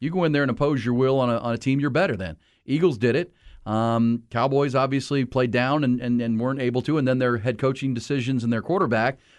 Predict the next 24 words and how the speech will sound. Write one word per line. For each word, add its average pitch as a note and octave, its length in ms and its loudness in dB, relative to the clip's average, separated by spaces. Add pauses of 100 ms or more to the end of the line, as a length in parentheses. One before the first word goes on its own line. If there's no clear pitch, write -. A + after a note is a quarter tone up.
(320)
you A#2 80 -8
know, G#2+ 180 -2 (380)
couldn't C#3 200 0
pull C#3+ 180 0
them C3+ 100 2
out C3+ 120 0
of A#2+ 40 -2
the A2 60 -4
fire D3+ 360 -2 (100)
when A2 140 -4
it G#2 100 -4
was G#2 160 -8
time. E2 300 -6 (100)
That's A#2 200 -4
a C#3 40 -12
problem, A2+ 460 0 (380)
uh, G#2 340 0
but A2+ 320 -2
not B2 200 0
a - 20 0
sky C3+ 260 2
is A2+ 100 -2
falling F#2+ 280 -4
situation. F#2 580 -6